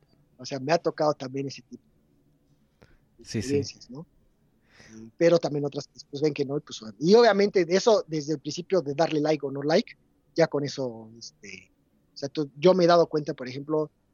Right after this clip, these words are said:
Speaker 1: hasta de los niveles socioeconómicos de cada chica, y digo, por muy bonita que seas, no, no voy a poder tampoco tener una,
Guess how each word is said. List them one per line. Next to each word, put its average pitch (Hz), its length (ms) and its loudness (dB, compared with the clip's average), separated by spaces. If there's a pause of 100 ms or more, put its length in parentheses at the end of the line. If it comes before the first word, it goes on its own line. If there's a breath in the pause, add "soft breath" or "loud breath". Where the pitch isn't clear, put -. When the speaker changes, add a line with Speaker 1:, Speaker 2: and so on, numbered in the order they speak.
Speaker 1:
hasta 135 280 -8
de 135 100 -6
los 123 140 -10
niveles 143 360 0
socioeconómicos 143 920 -6
de 120 80 -10
cada 139 240 -4
chica, - 360 -4
y - 20 0
digo, 123 500 -4 (720)
por 160 180 6
muy 220 120 8
bonita 185 320 6
que 143 100 -4
seas, 185 480 2 (300)
no, 139 140 -10 (140)
no 143 520 4
voy 175 180 8
a 165 60 4
poder 139 280 -4
tampoco 139 380 -8
tener 123 360 -8
una, 120 340 -8